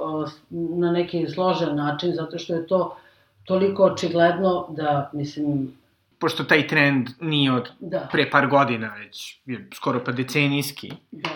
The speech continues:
Speaker 1: zašto se
Speaker 2: Ovaj, pa ne, nego zapravo više me interesuje kako ste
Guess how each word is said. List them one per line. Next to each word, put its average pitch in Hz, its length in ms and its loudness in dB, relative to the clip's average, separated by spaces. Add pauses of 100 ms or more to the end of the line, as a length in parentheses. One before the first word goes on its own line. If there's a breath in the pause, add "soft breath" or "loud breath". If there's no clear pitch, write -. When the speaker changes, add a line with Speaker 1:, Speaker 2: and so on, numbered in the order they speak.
(120)
Speaker 1:
zašto 185 360 -4
se 147 240 -18
Speaker 2:
Ovaj, 151 600 10
pa 160 60 0
ne, 226 200 4
nego 190 200 2
zapravo 170 600 2
više 165 320 0
me 202 60 0
interesuje 190 460 -2
kako 170 280 2
ste - 200 -2